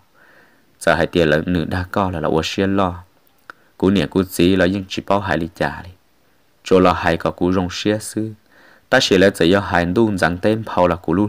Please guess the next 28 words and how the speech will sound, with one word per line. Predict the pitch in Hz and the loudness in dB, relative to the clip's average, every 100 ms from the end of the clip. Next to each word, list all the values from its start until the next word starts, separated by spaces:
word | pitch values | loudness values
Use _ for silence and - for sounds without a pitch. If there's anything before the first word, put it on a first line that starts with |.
| - | -2
lưu | 101 110 | -4 -2
chẳng | 92 95 | -4 -2
nên | 98 98 | -4 -4
hun | 104 | -6
dò | 104 87 85 | -2 -2 -2
cho | - 92 | -8 -8
co. | - 95 90 _ _ | -4 -4 -6 _ _
Tụi | 82 | -8
mình | 82 85 | -6 -6
hưng | 92 | -8
sẻ | 92 - - - | -6 -6 -6 -6
đu. | 98 101 _ _ _ _ _ _ _ _ | -8 -8 _ _ _ _ _ _ _ _
Giờ | - 90 | 2 2
nên | 110 101 | 2 0
hun | 120 107 | -4 -2
nọ | 95 90 | -2 0
là | 90 | -2
yên | 101 95 | -2 -2
trẻ | 95 80 | -2 -2
chỉ | - | -4
tàu | 92 | -6
tàu | 87 87 85 | -6 -6 -6
có | - 90 | -6 -6
tờ | - 85 | -2 -2
họ | - - | -4 -10
cú | - 90 | -10 -8
rô | 95 | -8
sẻ. | - 98 | -6 -6